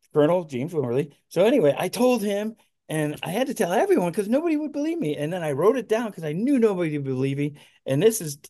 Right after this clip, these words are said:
it's taken twelve years to get to here. So after I finished my first book, it was actually published in the Journal of Defense Management with omex. They asked me to be a moderator. So I said, "Okay."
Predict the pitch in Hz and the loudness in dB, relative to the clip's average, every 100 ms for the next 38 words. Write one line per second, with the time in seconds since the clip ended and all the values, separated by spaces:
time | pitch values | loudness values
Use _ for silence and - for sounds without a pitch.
0 | _ - 147 - 196 147 139 - 214 226 | _ -6 -6 0 0 0 -4 0 2 2
1 | 196 190 185 135 151 143 123 143 82 - | 2 0 -2 -4 -6 -6 -6 -4 -6 -8
2 | _ _ - _ _ _ - 127 175 233 | _ _ -20 _ _ _ -2 2 2 2
3 | 220 190 196 180 151 139 131 285 311 - | 0 -2 -2 -8 -6 -6 -4 -4 -6 -6
4 | 127 117 - _ _ _ _ - 165 208 | -4 -2 -4 _ _ _ _ -2 2 4
5 | 185 175 175 165 143 127 135 139 120 107 | 4 2 -4 -4 -2 0 -2 -4 -8 -6
6 | 107 98 _ _ _ _ _ 135 147 151 | -10 -12 _ _ _ _ _ 0 2 0
7 | 123 113 143 147 143 139 104 90 - 82 | -2 -6 -4 -4 -2 -4 -6 -10 -14 -14
8 | 95 90 110 104 78 - _ _ _ _ | -12 -4 -2 -2 -8 -18 _ _ _ _
9 | - 123 143 147 147 139 131 143 165 247 | -2 2 2 0 -2 -4 -2 -4 -4 -6
10 | 165 87 85 - 101 95 104 123 - 110 | -6 -8 -10 -12 -8 -6 -6 -8 -8 -6
11 | 262 - 160 240 | -6 -4 -6 -6